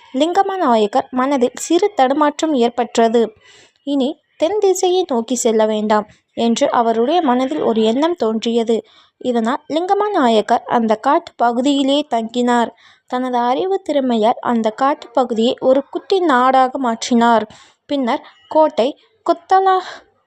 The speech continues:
குத்தலங்களை அமைத்தார். மானாவாரி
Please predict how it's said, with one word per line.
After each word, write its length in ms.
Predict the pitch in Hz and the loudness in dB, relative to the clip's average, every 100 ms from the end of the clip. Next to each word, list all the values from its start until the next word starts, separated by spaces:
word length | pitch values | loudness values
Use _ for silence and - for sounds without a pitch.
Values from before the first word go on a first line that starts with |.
| _ _ _ - | _ _ _ -8
குத்தலங்களை 720 | 294 - 392 359 285 233 262 | -4 0 0 0 0 0 2
அமைத்தார். 580 | 254 214 214 240 226 220 _ - - - - 349 277 | 0 -4 0 2 2 0 _ -20 -20 -20 -20 -4 2
மானாவாரி 680 | 294 370 392 349 247 233 | 2 2 2 2 2 2